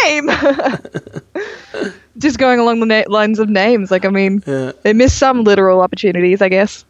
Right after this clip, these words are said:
Speaker 2: Yeah, yeah. But, um, but anyways, yeah, I mean, I, I guess what I was just saying is that,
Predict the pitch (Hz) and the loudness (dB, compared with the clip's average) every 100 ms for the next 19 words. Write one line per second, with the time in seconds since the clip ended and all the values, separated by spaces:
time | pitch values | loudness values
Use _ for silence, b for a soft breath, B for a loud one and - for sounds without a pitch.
0 | _ 160 151 147 - - 151 139 - B | _ -4 -2 -2 -4 -12 -12 -12 -16 B
1 | B B B 156 151 151 147 143 139 139 | B B B 2 4 4 4 4 2 -2
2 | - 147 139 135 123 220 214 160 147 147 | -8 -6 -2 -2 0 4 4 4 2 -2
3 | 220 170 180 196 196 190 214 226 202 160 | -2 0 2 2 0 -2 -2 2 4 4
4 | 143 143 160 156 139 131 127 - 131 123 | 2 0 2 2 0 -4 -4 -4 -4 -6
5 | - | -10